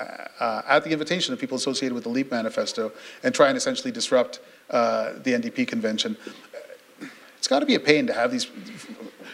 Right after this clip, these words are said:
folks who, who appear every two years and, and wanna, wanna announce the N D P what its, what its agenda is, and then you don't hear from them again until the next convention two years later. Or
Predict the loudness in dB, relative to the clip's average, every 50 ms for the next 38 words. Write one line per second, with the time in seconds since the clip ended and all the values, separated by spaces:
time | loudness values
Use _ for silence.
0 | -20 -18 -16 -14 2 6 6 6 8 6 -2 -6 -6 -10 -10 -6 -4 -4 -4 -2
1 | 0 4 6 6 6 4 2 -2 -6 -6 -6 -4 0 0 2 4 4 4 2 0
2 | -2 -6 -8 -10 -14 -20 -20 -10 -2 0 2 2 2 0 -2 0 0 0 2 2
3 | 4 4 4 2 2 4 4 4 4 4 4 4 4 4 2 2 0 -2 0 0
4 | 2 2 2 0 -2 -2 0 0 2 4 4 2 2 0 -6 -6 -4 -4 -4 -4
5 | -6 -6 -4 0 0 0 2 0 0 0 -2 -4 -6 -6 -6 -8 -10 -12 -20 -20
6 | -20 -14 -2 2 2 4 6 6 6 8 6 6 4 2 0 0 0 2 4 4
7 | 4 4 4 4 2 2 0 -4 -2 0 2 2 2 2 0 -2 0 2 2 2
8 | 2 2 0 -2 -2 -4 -4 -2 -2 -2 -2 -2 -4 -6 -4 -4 -4 -4 -2 0
9 | 0 0 0 0 -2 -6 -12 -20 -20 -20 -20 -20 -4 _ 4 6 6 8 6 6
10 | 6 6 4 4 2 0 -6